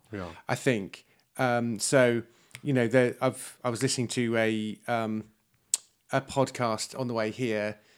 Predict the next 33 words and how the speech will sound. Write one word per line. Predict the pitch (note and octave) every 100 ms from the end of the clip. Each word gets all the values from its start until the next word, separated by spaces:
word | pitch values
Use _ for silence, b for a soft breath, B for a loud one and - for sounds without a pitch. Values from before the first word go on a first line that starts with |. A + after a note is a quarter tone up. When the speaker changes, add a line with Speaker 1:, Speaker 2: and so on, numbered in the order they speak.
| b
Speaker 2:
that | -
you, | A#2+ A#2+ -
that, | B2 C3 D#3+
in |
fact, | D3 D#3+
I, | A#2+ A#2+ - C#3
I | B2+
was | C3
listening | D3 C#3
to, | C#3+ C3+ C3+
uh, | C3+
Joanna | D3+ C#3+
Penn's | C#3 F#3 D#3+
podcast, | - - A2 - G#2 G#2+
The | B2
Creative | - B2 - G#2+ -
Penn. | B2 A2 G2+ B B
Speaker 1:
Yeah. | G#2 F2+ B
Speaker 2:
Um, | A#2+ A#2 A2
and | A#2
she | - B2
is, | A2+ A#2+
um, | A2 G#2+
an | B2
independent | A2 B2+ G#2+ G#2+ A2
author, | C3+ B2 - B2+ A#2 B2+
extremely | - - E3+ D#3+ C3+
prolific, | C3 A2+ - G#2+ - - -
incredibly | G#3 G3+ - F3+ D#3+ C#3 B2 A2+ G#2+ G#2 B2+
well | C3+ B2
motivated, | A#2+ A#2+ B2 A2 G#2 - G#2 G2
and | G2
Speaker 1:
Yeah. | G2+